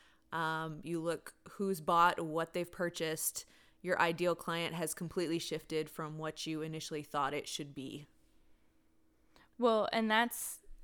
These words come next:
Speaker 2: I mean, just for me personally, when I started my first agency when I was nineteen, I just, anybody with a computer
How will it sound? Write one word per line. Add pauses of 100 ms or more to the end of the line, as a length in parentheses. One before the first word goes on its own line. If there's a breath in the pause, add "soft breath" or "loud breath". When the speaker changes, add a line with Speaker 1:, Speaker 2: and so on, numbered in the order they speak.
(300 soft breath)
Speaker 2:
I
mean, (840 soft breath)
just
for
me
personally,
when
I
started
my
first
agency
when
I
was
nineteen, (320)
I
just, (380)
anybody
with
a
computer